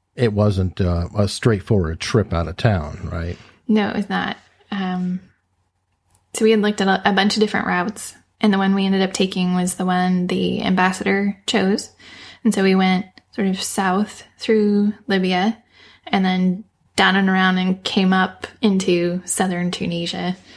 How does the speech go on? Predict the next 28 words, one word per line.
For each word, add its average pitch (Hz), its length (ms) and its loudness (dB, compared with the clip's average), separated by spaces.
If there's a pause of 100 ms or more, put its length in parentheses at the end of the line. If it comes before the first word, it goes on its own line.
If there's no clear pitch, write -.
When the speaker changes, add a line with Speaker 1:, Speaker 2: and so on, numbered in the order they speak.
(600)
Speaker 2:
Um, 175 400 -6 (360)
Speaker 1:
Hmm. 92 120 0 (340)
Speaker 2:
so 185 220 -2
it 196 160 2
was 180 280 -2
a 196 160 0 (720)
kind 190 220 -6
of - 20 -10
a - 40 -8
big 202 360 -6 (240)
dip - 300 -6 (100)
and 196 120 2
then 185 120 0
back 185 180 -2
Speaker 1:
Is 143 100 2
Speaker 2:
up. - 40 -12
Speaker 1:
Tunisia 294 680 0
an 131 140 2
ally? 185 720 2
What, 190 260 -2
what 196 160 0
is 202 160 0
their 175 140 0
status 87 460 -2
with 87 180 -8
us? - 520 -12 (560)
Speaker 2:
Um, 247 320 0
yeah, 339 140 0